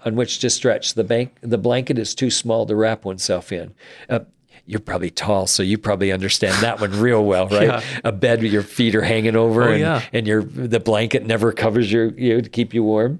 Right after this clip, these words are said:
Speaker 2: Yeah.
Speaker 1: All right. So, "For the Lord will rise up on Mount Perim and will stir up the valley of Gibeon. To his task, his unusual task,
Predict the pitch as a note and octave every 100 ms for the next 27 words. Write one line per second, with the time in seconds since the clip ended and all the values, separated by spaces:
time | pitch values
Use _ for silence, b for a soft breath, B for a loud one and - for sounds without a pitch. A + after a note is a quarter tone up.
0 | - B2 C3 A2+ - - B C3+ B2+ -
1 | D#3+ D3+ - - B2+ B2+ B2 C#3+ G3 F3
2 | D3 C#3+ C3+ B2 A#2+ G#2+ G#2+ A2+ A2+ -
3 | B2 A2+ A2+ G2+ G2+ B B A#2+ A#2 G#2+
4 | - B2+ C3 D3 - G#2+ A2+ A2+ A#2 A2+
5 | G#2 B2 A2+ G2+ F2+ F#2+ b b _ -
6 | C3+ A#2 C#3+ - D#3 A#2+ A2 - - A#2+
7 | A2+ A2+ A#2+ B2 A#2 A2 A#2 A2 F#2+